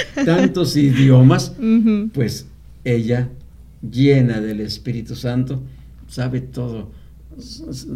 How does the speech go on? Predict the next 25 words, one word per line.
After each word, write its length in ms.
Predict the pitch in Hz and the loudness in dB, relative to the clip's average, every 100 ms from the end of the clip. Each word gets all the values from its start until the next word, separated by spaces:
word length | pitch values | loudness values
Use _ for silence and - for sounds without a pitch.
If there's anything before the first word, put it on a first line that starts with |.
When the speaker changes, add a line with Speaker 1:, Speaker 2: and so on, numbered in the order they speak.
| 135 139 - | -12 -12 -10
Speaker 1:
está 280 | 131 - 143 | -10 -4 -2
en 120 | 147 | 0
todos 180 | 139 156 | -2 -2
los 200 | 147 113 | -2 -2
rin-, 220 | 113 107 - | -4 -6 -8
rinconcitos 1000 | 117 107 107 107 113 113 117 135 131 101 | -8 -6 -6 -6 -8 -8 -8 -8 -8 -8
del 120 | 101 | -6
mundo, 380 | 107 143 156 147 | -4 -2 -4 -4
cuidándonos 640 | 123 113 127 139 131 131 | -4 -4 -4 -4 -4 -4
y 60 | 123 | -6
atendiéndonos 840 | - 113 110 101 131 147 156 - - - - - - | -6 -6 -4 0 0 0 -2 -6 -18 -20 -20 -16 -8
y 160 | 120 | -4
hablándonos 760 | 117 - 117 123 131 139 143 131 | -4 -4 -4 0 0 0 -2 -2
en 120 | 110 | -4
el 120 | 104 | -6
idioma 380 | 104 107 117 113 | -6 -6 -6 -8
que, 200 | 110 90 - - - - - - | -10 -12 -14 -20 -20 -20 -20 -4
que 240 | 139 127 | -2 -2
co-, 280 | - 131 - - | -4 -6 -8 -8
que 100 | 117 | -2
Speaker 2:
Que 100 | 104 | 0
Speaker 1:
nosotros 440 | 107 104 131 131 | 0 0 -2 -4
Speaker 2:
necesitamos. 280 | 120 107 110 | -4 -4 -4
Speaker 1:
entendemos. 520 | 113 113 131 135 - - | -4 2 4 6 4 2
Speaker 2:
Ujú. 220 | 104 | -2